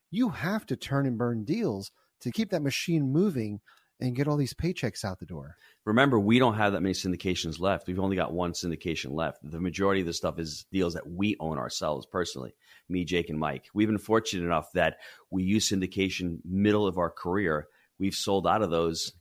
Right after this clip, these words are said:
Speaker 2: crystallized the equity, and started buying deals for ourselves. So that's the difference between that.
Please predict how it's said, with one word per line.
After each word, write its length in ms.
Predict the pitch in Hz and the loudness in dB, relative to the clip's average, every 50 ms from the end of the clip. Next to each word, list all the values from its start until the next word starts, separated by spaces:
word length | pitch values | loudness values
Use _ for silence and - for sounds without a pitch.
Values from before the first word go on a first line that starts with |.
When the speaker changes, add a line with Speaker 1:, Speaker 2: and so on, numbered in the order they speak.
| _ _ - | _ _ -10
Speaker 2:
crystallized 500 | - 104 - - - 92 92 92 87 85 | -6 -6 -4 -2 0 2 2 2 2 2
the 100 | 90 87 | 0 0
equity, 340 | 95 92 - 90 87 - - | 0 0 -2 -2 -2 -2 -4
and 100 | 85 82 | -6 -6
started 240 | - 87 82 80 | -4 -2 -2 -2
buying 280 | - 85 78 76 80 76 | -2 -4 -4 -4 -4 -6
deals 280 | 67 80 85 82 80 - | -4 -4 -4 -4 -4 -4
for 180 | - - 67 | -8 -8 -8
ourselves. 640 | 58 58 - - 82 80 64 50 - - - - - | -6 -6 -4 -2 -2 -2 -2 -4 -8 -12 -16 -16 -16
So 180 | - - 87 80 | -10 -6 -4 0
that's 300 | 80 90 95 98 - - | 2 2 2 0 -2 -8
the 100 | - 82 | -10 -8
difference 400 | 71 80 95 95 - 80 76 73 | -4 -2 -2 -2 -4 -6 -8 -8
between 420 | - 76 - - 117 127 131 101 | -10 -12 -10 -4 -2 0 0 0
that. 240 | 85 71 65 62 - | 0 0 -2 -4 -6